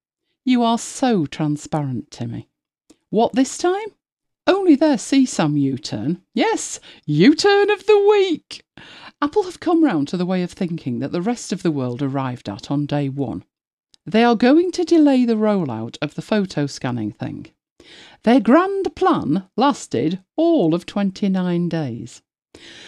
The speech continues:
Their U-turn was announced with absolutely no prior notice, in exactly the same way they made the initial announcement.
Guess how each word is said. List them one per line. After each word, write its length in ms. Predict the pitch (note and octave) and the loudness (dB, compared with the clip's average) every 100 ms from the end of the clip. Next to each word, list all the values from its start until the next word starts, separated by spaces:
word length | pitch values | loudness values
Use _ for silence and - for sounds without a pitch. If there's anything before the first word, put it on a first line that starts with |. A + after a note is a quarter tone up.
| - | -6
Their 140 | - A#3+ | 2 6
U-turn 580 | B3 G#4 A#4 C4+ D3 D3 | 6 6 4 2 4 2
was 160 | F3+ | 0
announced 480 | G3 G3 C3+ C#3 - | 0 -2 -2 -4 -4
with 200 | F3 F#3+ - | -4 -4 -6
absolutely 880 | A#3+ - - E4 D4+ D4 C4+ D3 C#3 - | -6 -6 -6 -2 2 2 0 -4 -4 -4
no 320 | D#3+ F3 D#3 | -4 -4 -4
prior 360 | - D3 C#3 | -6 -6 -4
notice, 680 | C3 E3+ A3+ G3 - - - - | -4 -2 -4 -4 -8 -10 -12 -4
in 120 | F#3+ | -2
exactly 480 | G3+ F3 D4 - E4+ | 0 0 -2 -2 -2
the 120 | E4+ | -2
same 360 | - B3 A3 | 0 0 2
way 360 | G#3 B3+ B2+ - - - - - | 0 -2 -4 -8 -14 -20 -20 -4
they 80 | G#3 | 0
made 280 | G3 E3+ | 2 2
the 80 | E3+ | 0
initial 380 | D3 C3+ - C3+ | 0 -2 -4 -4
announcement. 680 | C3 G#3+ A3+ - B2 - | -2 0 -2 -4 -8 -8